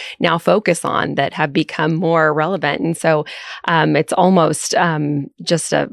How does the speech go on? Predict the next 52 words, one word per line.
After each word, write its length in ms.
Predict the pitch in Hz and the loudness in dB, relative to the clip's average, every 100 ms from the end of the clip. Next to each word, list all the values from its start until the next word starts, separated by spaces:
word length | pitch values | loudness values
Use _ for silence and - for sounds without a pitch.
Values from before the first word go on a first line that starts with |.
| 254 | -10
you 220 | - 160 | -8 -6
know, 240 | 143 139 - - - - - - - | -6 -6 -10 -14 -20 -20 -20 -20 -10
a 220 | - 147 | -6 -6
cluster 640 | 143 - 196 208 - - 156 | -8 -4 0 0 0 -2 0
to 120 | 160 | 0
try 200 | 185 170 | 0 0
to 60 | |
even 260 | 160 170 170 | 0 -2 -2
think 220 | 185 214 | 0 0
about 580 | 214 170 - 208 202 196 | 2 2 2 0 -2 -4
prioritizing 920 | 202 175 170 233 269 190 - 160 - | 0 2 4 4 4 0 -2 -2 -2
them, 340 | 170 156 165 165 | -2 -2 -2 -2
um, 380 | - 170 160 160 | 0 2 2 0
because 280 | 151 180 160 | 0 0 0
you, 80 | 170 | -2
you 160 | 175 | -2
really 220 | 160 202 175 | 0 0 0
can't. 420 | - 403 - - | 0 0 0 -2
They're 160 | 160 156 | 2 4
all 160 | 160 170 | 4 2
public 320 | 170 156 - | 2 0 0
health 240 | 151 143 | -2 0
issues. 480 | 147 - - - 160 | -2 0 -2 -2 -2
You 60 | 156 | -2
know, 100 | 151 | -2
covid 340 | - 170 170 | -2 -2 -2
was 160 | 156 165 | -4 -4
a 40 | |
public 260 | 175 151 160 | -2 -2 -2
health 180 | 147 | -2
issue, 360 | 147 143 156 160 | -4 -6 -6 -6
and 180 | 143 143 - - - | -6 -8 -12 -20 -8
so 200 | - 180 | 0 4
was 100 | 165 | 4
opioid 540 | 160 156 151 147 147 | 2 2 0 2 0
use 440 | 190 180 160 - - | 0 0 0 -4 -2
and 220 | 143 147 | 0 2
mental 260 | 175 170 151 | 2 0 0
health 420 | 165 151 170 - | 2 2 0 -2
and, 320 | 139 143 143 - - - | -2 -2 -6 -10 -16 -10
uh, 200 | 160 143 | -8 -6
suicide 440 | - 185 170 175 156 | -4 -4 0 0 0
prevention. 460 | 175 160 151 170 | 0 0 0 0
I 40 | 156 | 0
mean, 160 | 147 | 0
it's 160 | 147 - | -2 0
all, 360 | 156 151 151 | 2 2 0
it's 220 | 90 151 170 | -2 -2 0
all 160 | 165 | 0
public 400 | 170 160 156 147 | 0 -2 -2 -4
health, 340 | - 147 147 - | -2 -2 -2 -2
and, 260 | 147 143 | -2 -2